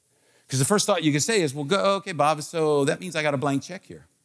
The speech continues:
I can do whatever I want," right? Paul talks about that. He addresses that in a couple of passages. One of them is Romans six,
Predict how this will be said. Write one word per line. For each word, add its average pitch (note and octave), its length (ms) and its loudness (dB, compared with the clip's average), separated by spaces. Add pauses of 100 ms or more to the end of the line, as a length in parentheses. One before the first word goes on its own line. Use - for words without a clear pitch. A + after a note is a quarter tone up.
(1080)
I G2+ 60 -6
can G2 80 -2
do F#2 80 -2
whatever F2 240 -6
I D#2 80 -12
want," G#2 320 -16 (960)
right? F3 360 -4 (1500)
Paul A#2+ 180 -4
talks F#2 280 -8
about - 260 -18
that. - 220 -20 (340)
He B2+ 140 -4
addresses G2+ 380 -6
that G2 120 -10
in F2 60 -18
a F2 60 -18
couple - 220 -14
of G2 80 -14
passages. F#2+ 360 -12
One G2+ 100 -12
of G#2+ 100 -10
them F#2 120 -10
is E2+ 100 -14
Romans E2+ 320 -16
six, - 480 -16